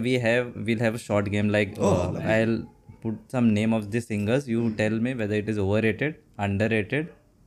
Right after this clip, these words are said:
Speaker 1: perfectly rated, or you don't, have never heard of them.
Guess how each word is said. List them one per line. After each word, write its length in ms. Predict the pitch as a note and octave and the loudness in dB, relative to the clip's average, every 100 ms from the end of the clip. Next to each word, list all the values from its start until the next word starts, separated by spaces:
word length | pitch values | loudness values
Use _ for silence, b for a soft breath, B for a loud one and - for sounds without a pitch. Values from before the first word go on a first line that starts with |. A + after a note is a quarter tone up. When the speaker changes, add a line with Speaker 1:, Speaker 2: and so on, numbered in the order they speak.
| A#2 | -2
Speaker 1:
perfectly 400 | A2+ C3 B2+ D#3 C#3 | 0 0 2 2 2
rated, 320 | C3 D#3 E3 C#3 | 2 0 2 2
or 100 | C#3+ A#2+ A2 | 2 0 -4
you 60 | B2 | -2
don't, 420 | A#2+ B2 A#2+ A#2 - B2 | 0 0 -2 -4 -8 -6
have 80 | B2 C3 | 0 2
never 120 | C3+ A#2+ | 2 2
heard 140 | A2 G#2 | 2 2
of 120 | F2 | 0
them. 120 | F2+ | -4